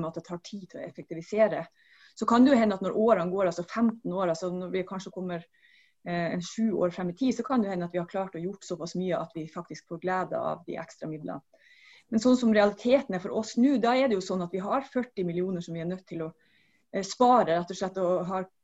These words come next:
kraftige sparetiltak da, som vi jobber kraftig med. Eh, og, og sånn at, eh, jeg mener at det er et eller annet som skurrer med den her, eh, med de første årene som ny kommune.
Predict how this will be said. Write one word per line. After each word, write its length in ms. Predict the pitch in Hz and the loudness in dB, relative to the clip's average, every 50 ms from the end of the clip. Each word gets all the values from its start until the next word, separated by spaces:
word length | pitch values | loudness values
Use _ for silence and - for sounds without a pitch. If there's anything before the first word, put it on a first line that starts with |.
| _ - - - - - - - - | _ -20 -20 -20 -20 -20 -18 -8 -2
kraftige 400 | - 220 220 - - - 175 170 | 0 0 0 0 -4 -6 -6 -4
sparetiltak 720 | - - 185 196 175 170 175 165 160 - - 160 165 - | -2 -2 0 0 0 -2 -4 -8 -10 -10 -10 -10 -10 -6
da, 160 | - 151 147 170 - _ _ _ _ _ _ _ _ _ _ _ - 127 107 - | -6 -6 -6 -8 -12 _ _ _ _ _ _ _ _ _ _ _ -18 -16 -12 -8
som 160 | 175 190 190 | -6 -4 -2
vi 80 | 196 | -2
jobber 240 | 202 202 165 165 - | -2 -2 -4 -6 -4
kraftig 400 | - 202 196 - - - 175 185 | -4 -4 -6 -6 -8 -6 -6 -4
med. 240 | 196 170 165 170 - _ _ _ _ _ _ _ _ _ _ _ - | -4 -4 -4 -6 -8 _ _ _ _ _ _ _ _ _ _ _ -2
Eh, 240 | - 196 196 190 185 | 0 2 4 4 4
og, 300 | 185 190 196 196 196 196 196 196 185 175 - | 4 4 2 2 2 2 2 2 2 2 0
og 60 | - 185 | -2 -4
sånn 220 | - 220 214 202 | -2 0 0 0
at, 160 | 190 190 - 196 | 0 -2 0 2
eh, 300 | 185 185 185 180 175 170 | 2 4 4 4 2 0
jeg 420 | - - - - - - - 220 233 | -2 -8 -8 -10 -8 -2 2 2 4
mener 280 | 247 247 240 208 175 185 | 4 4 2 2 0 -2
at 140 | - - 180 | -4 -4 -4
det 80 | 165 - | -2 0
er 220 | 156 214 202 - | 0 2 2 2
et 140 | - 202 - - | 0 -2 -4 -4
eller 140 | 196 175 | -4 -2
annet 160 | 180 190 190 - | -2 -2 -6 -8
som 100 | 175 - | -12 -12
skurrer 480 | - - 214 226 226 185 170 165 165 | -10 -4 0 0 0 0 -2 -4 -2
med 240 | 175 180 180 185 175 165 | -2 0 0 0 -2 -2
den 100 | 165 165 | -4 -4
her, 220 | 175 170 165 160 160 | -4 -4 -4 -2 -2
eh, 140 | 156 - - | -2 0 0
med 160 | 175 165 170 | 0 -2 -2
de 60 | 175 170 | -4 -6
første 400 | - 233 240 - - - - 135 | -4 -4 -6 -6 -6 -10 -8 -4
årene 420 | - 202 202 190 156 135 147 175 | -2 0 0 0 0 -2 -4 -6
som 220 | 175 - 185 180 180 | -6 -8 -6 -4 -4
ny 140 | 180 190 185 | -4 -4 -6
kommune. 460 | 185 165 170 170 180 175 160 156 165 | -6 -6 -4 -4 -4 -4 -4 -6 -8